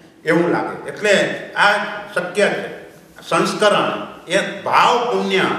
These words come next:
એ આ છે. ગાતિ કર્મના ક્ષયોપશમથી જે પુણ્ય ઉપાર્જન થાય એને ભાવ પુણ્ય કહેવાય.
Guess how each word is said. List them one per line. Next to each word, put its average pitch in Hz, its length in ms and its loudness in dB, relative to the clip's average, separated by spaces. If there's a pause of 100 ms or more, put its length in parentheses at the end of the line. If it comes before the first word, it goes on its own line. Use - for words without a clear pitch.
(300)
એ 160 80 -2
આ 143 220 2 (100)
છે. 104 260 -8
ગાતિ 226 440 0
કર્મના 196 420 4
ક્ષયોપશમથી 190 1000 2 (400)
જે 170 160 4
પુણ્ય 190 380 0
ઉપાર્જન 175 580 2
થાય 160 420 0 (420)
એને 170 180 2
ભાવ 147 420 2
પુણ્ય 151 320 -4
કહેવાય. 107 360 -8